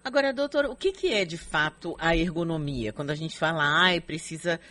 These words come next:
ter um ambiente de trabalho que seja ergonômico, você, pra você trabalhar melhor,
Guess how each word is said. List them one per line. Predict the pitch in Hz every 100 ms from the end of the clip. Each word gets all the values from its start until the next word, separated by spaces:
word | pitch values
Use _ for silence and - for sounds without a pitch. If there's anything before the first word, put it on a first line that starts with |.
| - -
ter |
um | 170
ambiente | 170 160 156 -
de | 151 -
trabalho | 170 175 139 139 143
que | 143
seja | - 147 139
ergonômico, | 143 - 151 147 123 151 143 120 123
você, | 123 131 -
pra | 135
você | 135 135 143
trabalhar | 143 143 127 127
melhor, | 143 123 110 135